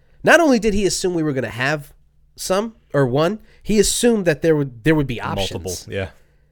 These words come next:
Speaker 1: "What kinds do you have?" "Sir, this is a Wendy's, sir. Get outta here.
Speaker 2: <laughs>
Speaker 1: You're not
Speaker 2: Do
Speaker 1: getting"
Speaker 2: you know where you are?
Speaker 1: Yeah, you're, you're definitely not getting your pumpkin. No,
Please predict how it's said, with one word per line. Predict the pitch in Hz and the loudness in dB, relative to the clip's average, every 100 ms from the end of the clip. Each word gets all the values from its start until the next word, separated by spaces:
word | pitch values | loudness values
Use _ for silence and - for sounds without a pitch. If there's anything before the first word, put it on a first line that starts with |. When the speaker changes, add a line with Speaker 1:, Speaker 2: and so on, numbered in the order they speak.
| _ | _
Speaker 1:
"What | 131 160 | -2 0
kinds | - 165 175 151 110 | 2 0 0 -4 -6
do | 104 | -10
you | 95 | -10
have?" | 95 76 - - _ _ _ | -12 -14 -20 -20 _ _ _
"Sir, | - - 208 190 107 - _ _ _ - - - - - _ _ _ _ _ _ - | -10 0 2 2 0 -10 _ _ _ -14 -14 -14 -18 -20 _ _ _ _ _ _ -2
this | 156 | 0
is | 190 170 | 2 2
a | |
Wendy's, | 170 180 170 107 - | 4 4 2 -4 -6
sir. | - 92 | -6 -4
Get | 135 135 185 | 0 4 6
outta | 175 156 135 | 6 4 2
here. | 110 92 196 151 - 123 131 - | -2 -6 -6 -6 -8 -10 -14 -16
Speaker 2:
<laughs> | - - | -20 -12
Speaker 1:
You're | 123 202 | 2 2
not | 185 240 - | 4 2 2
Speaker 2:
Do | 180 | -2
Speaker 1:
getting" | 160 | 0
Speaker 2:
you | |
know | 120 127 | -2 2
where | 139 | 2
you | 117 104 | 2 -2
are? | 90 107 151 | -4 -4 2
Speaker 1:
Yeah, | 143 110 | 2 0
you're, | 104 147 156 | -4 -2 -2
you're | 143 143 | -2 -2
definitely | 185 180 175 | 0 0 0
not | 151 135 | -2 -4
getting | 131 120 | -6 -4
your | 113 | -4
pumpkin. | - 120 110 87 | -4 -4 -8 -8
No, | 120 82 | -6 -8